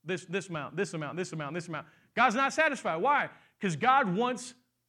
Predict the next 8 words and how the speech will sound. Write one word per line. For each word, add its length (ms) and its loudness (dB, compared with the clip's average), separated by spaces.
a 100 0
minority. 840 4
God 180 4
does 140 -2
not 260 0
want 160 2
a 40 0
majority. 460 -2